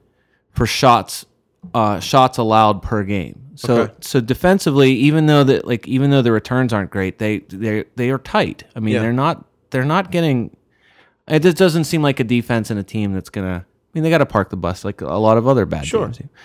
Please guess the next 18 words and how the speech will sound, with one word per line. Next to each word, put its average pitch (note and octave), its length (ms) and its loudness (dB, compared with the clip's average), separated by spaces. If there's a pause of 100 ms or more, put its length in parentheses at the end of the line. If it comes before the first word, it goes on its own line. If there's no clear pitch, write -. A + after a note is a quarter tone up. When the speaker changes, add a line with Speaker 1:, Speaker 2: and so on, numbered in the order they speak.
(140)
Speaker 1:
Lukaku G#3 480 2
had C#3+ 200 0
three F3+ 360 0
touches C3+ 460 -2
total C#3+ 580 -4 (160)
for B2+ 140 -2
the A2 100 0
day A2 480 -4 (140)
in A2 160 -4
the, G#2+ 240 -2
inside B2 380 -2
the G2+ 120 -2
eighteen-yard F#2+ 600 -4
box. - 320 -16 (260)
How F3+ 140 -2
does F3 100 2
that A2+ 140 2
happen C3 400 -6